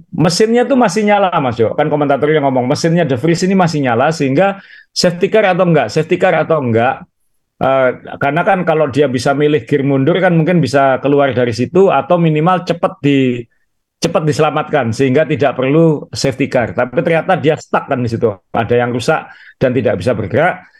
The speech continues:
sehingga safety car harus keluar. Nah, sirkuit ini kan panjang sekali, Mas Yo. Enam kilo dan trek lurusnya kan panjang sekali. Jadi mobil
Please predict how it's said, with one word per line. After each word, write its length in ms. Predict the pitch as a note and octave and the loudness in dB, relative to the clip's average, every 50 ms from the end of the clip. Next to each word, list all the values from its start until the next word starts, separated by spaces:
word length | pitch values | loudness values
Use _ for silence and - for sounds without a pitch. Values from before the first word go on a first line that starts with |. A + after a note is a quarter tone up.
| _ - | _ -8
sehingga 400 | - - C#3+ C#3+ B2+ A#2+ C#3+ E3 | -2 0 0 2 2 2 0 0
safety 320 | D#3+ - C3+ - - B2+ | 0 -4 -6 -4 -4 -2
car 160 | - D3+ D3+ | -2 -2 -2
harus 560 | C#3 A2+ A2+ A2+ C#3 C3+ A#2 - - - _ _ _ _ - | 0 -2 -2 0 0 -2 -2 -6 -16 -20 _ _ _ _ -2
keluar. 480 | C3+ D3+ D#3 D#3 C#3+ B2 G#2 G2+ G#2 - - _ _ _ _ _ | 0 2 2 2 2 0 -2 -6 -10 -20 -20 _ _ _ _ _
Nah, 160 | - A2+ A#2 | -4 -2 -2
sirkuit 460 | A2 - - - - E3+ D3 F3 G3 F3 | -4 -4 -4 -4 -2 0 2 2 2 2
ini 140 | F#3+ G3+ G3+ | 2 2 2
kan 160 | G3 A3 G#3+ | 2 0 0
panjang 380 | F#3 G3 F3 E3 D3+ D#3+ D3+ D3 | 0 0 2 2 2 2 0 -2
sekali, 320 | - - E3 D#3+ E3 D#3 | 0 0 0 0 0 0
Mas 160 | C3 A#2+ A2 - | -2 -2 -4 -2
Yo. 160 | A#2+ C3 C3 - | -2 -2 -2 0
Enam 240 | - D3 D3+ A#2+ A2 | 0 -2 0 -2 -2
kilo 240 | - C#3+ D#3 F3 F3+ | -2 0 0 2 2
dan 180 | D3 C#3 B2+ B2+ | 2 0 -2 -2
trek 240 | - F3+ D3 C#3 | -2 -2 -2 -2
lurusnya 380 | D3 D#3 D#3+ D#3+ D3+ B2 D#3 D3 | 0 0 0 0 0 -2 -2 -2
kan 100 | D#3+ D#3 | -2 -2
panjang 240 | B2+ D3 C#3 C3 C3+ | -2 -2 -2 -2 -4
sekali. 300 | A#2 - B2+ C3+ E3 D3+ | -2 -2 0 0 0 0
Jadi 160 | B2+ B2 D3 | 0 0 0
mobil 400 | D#3 D#3 C#3+ A#2 - D3+ D3 B2+ | 0 0 0 0 0 0 0 0